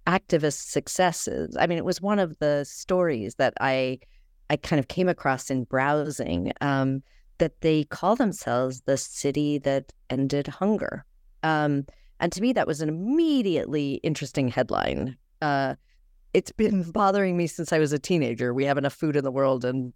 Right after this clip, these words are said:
yet there are hungry people. Like, how is this, right? And so here's a city that's ended hunger. How did it do that? Um, and the more I read about it, the more I learned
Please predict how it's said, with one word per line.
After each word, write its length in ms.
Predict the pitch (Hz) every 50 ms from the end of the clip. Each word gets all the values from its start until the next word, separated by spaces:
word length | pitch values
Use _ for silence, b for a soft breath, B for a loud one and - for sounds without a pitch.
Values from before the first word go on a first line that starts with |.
| _ _ _
yet 200 | 143 135 131 -
there 120 | 139 135
are 40 | 127
hungry 300 | 131 139 135 120 127 123
people. 300 | - 135 135 - - 73
Like, 180 | 98 113 120
how 200 | 202 180 170 175
is 160 | 175 156 131 -
this, 320 | - - - - - -
right? 260 | 165 160 151 160 -
And 220 | - 175 160 165 160
so 380 | - - - 185 170 156 156 b b b b b b b - _
here's 200 | - 233 294 285
a 60 | 262
city 300 | - - - 185 190 285
that's 220 | 277 185 170 - -
ended 300 | - 160 175 202 269 262
hunger. 340 | 220 180 175 196 202 240 285 302
How 120 | 240 240
did 160 | 220 247 208
it 140 | 180 156 -
do 160 | - 190 226
that? 340 | 220 156 120 120 101 73 - -
Um, 320 | - 175 165 165 165 160 - B B B B B _ _ _
and 100 | - 202
the 60 | 226 247
more 160 | 262 330 415 415
I 80 | 311
read 200 | 240 208 208 214
about 300 | 214 175 170 147 135 139
it, 240 | 143 139 147 - - -
the 160 | - - 196
more 440 | 190 196 208 220 240 262 269 269 - -
I 180 | - 190 190
learned 760 | 175 160 151 151 139 135 127 127 131 135 135 143 - - -